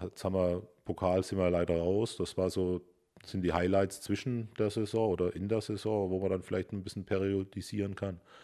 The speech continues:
Aber jetzt gilt's einfach, möglichst gut die, die Vor- und, oder die Vorrunde zu absolvieren. Und dann zählt's in den Playoffs. Da fängt's dann nochmal bei Null an, ob wir da jetzt Zweiter,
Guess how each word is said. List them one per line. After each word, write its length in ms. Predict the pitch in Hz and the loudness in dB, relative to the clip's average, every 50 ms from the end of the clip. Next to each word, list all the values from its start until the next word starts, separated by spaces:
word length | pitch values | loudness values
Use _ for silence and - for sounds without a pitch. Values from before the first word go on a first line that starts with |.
| - - - - - - - - | -20 -20 -20 -20 -20 -20 -12 -4
Aber 200 | - 85 80 78 | 0 0 0 2
jetzt 240 | 80 82 - - - | 0 -2 -4 -6 -2
gilt's 240 | - 95 92 87 - | 2 2 2 2 0
einfach, 640 | 87 85 87 87 - - 92 87 85 - - - - | -2 -4 -4 -2 -2 0 0 0 0 -2 -6 -8 -4
möglichst 420 | 95 90 92 - - 90 - - | -2 -2 -2 -2 -4 -8 -8 -4
gut 280 | - 98 98 101 92 - | 0 2 2 2 2 2
die, 380 | 95 90 90 87 87 87 85 - - - - | 2 4 4 4 2 0 0 -4 -8 -12 -10
die 80 | - 85 | -10 -10
Vor- 540 | - - 95 95 98 98 98 95 95 92 | -4 0 2 4 6 6 6 4 4 2
und, 240 | 87 85 82 85 80 - | 0 0 -4 -6 -6 -6
oder 140 | 82 78 | -6 -6
die 260 | 73 - 80 78 76 76 | -4 -4 -4 -4 -4 -4
Vorrunde 460 | - - 98 95 98 98 92 90 - | 0 0 2 2 2 2 2 0 -2
zu 320 | - - 98 92 92 87 | 0 2 2 2 4 2
absolvieren. 760 | 85 85 - - - 92 87 92 104 110 117 117 117 117 113 110 - - - - - - - - - - - - - - - | 0 -4 0 2 4 4 4 4 6 6 6 6 6 4 0 -4 -8 -16 -20 -20 -20 -20 -20 -20 -20 -20 -20 -20 -20 -14 -10
Und 120 | 87 82 | -8 -4
dann 140 | 78 80 78 | -4 -4 -4
zählt's 280 | - - 90 82 - - | -2 -2 -2 0 0 0
in 80 | 90 | -2
den 60 | 87 78 | 0 2
Playoffs. 540 | 87 90 95 92 80 73 - - - - - | 4 6 6 6 6 4 0 -6 -14 -12 -8
Da 120 | - 78 76 | -6 -6 -4
fängt's 280 | - 90 85 80 - - | -2 -2 -4 -4 -2 -2
dann 100 | 90 87 | -2 0
nochmal 220 | 85 82 90 85 | 2 2 2 2
bei 140 | 85 82 82 | 2 2 2
Null 240 | 82 82 85 85 85 | 2 2 2 4 4
an, 240 | 85 90 92 87 | 2 2 0 0
ob 180 | 80 82 - - | -2 -4 -2 -2
wir 60 | 85 | -2
da 160 | 76 82 80 | 0 0 0
jetzt 500 | 82 82 80 - - - - - - - _ - | 0 0 -2 -4 -8 -14 -14 -16 -20 -20 _ -20
Zweiter, 720 | - - - 85 85 95 92 - 95 85 82 80 76 | -8 -4 -2 0 0 0 0 2 2 4 4 2 0